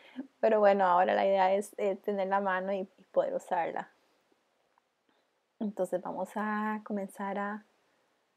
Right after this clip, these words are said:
a pegarlas. A mí me gusta utilizar el silicón caliente para pegar las cosas.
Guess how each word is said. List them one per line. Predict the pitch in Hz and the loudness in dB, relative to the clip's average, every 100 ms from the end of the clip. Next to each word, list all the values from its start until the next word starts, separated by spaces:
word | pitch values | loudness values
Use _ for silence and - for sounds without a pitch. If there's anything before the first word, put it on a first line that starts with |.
| _ _ _ | _ _ _
a | 185 180 180 180 180 190 - _ _ _ _ _ _ _ _ _ _ _ _ _ _ _ _ _ _ | -16 -14 -14 -16 -18 -20 -20 _ _ _ _ _ _ _ _ _ _ _ _ _ _ _ _ _ _
pegarlas. | 208 208 185 185 180 196 - - _ _ _ _ _ _ _ _ _ _ _ _ _ _ _ _ _ _ _ - - _ _ _ | -14 -10 -10 -10 -10 -12 -14 -20 _ _ _ _ _ _ _ _ _ _ _ _ _ _ _ _ _ _ _ -20 -20 _ _ _
A | 202 | -2
mí | 208 | 0
me | 208 | -2
gusta | 220 240 - 226 | -4 -4 -4 -6
utilizar | 220 208 202 202 - 202 202 214 | -6 -6 -4 -4 -2 -2 -2 -4
el | - 208 | -10 -8
silicón | 208 190 190 185 | -4 -4 -4 -8
caliente | 190 185 175 202 214 233 254 | -4 -2 -2 -4 -6 -4 -4
para | - 175 180 165 - | -2 -6 -6 -10 -8
pegar | 165 151 147 | -10 -8 -10
las | 165 196 | -8 -12
cosas. | - 220 240 277 | -6 -6 -4 -12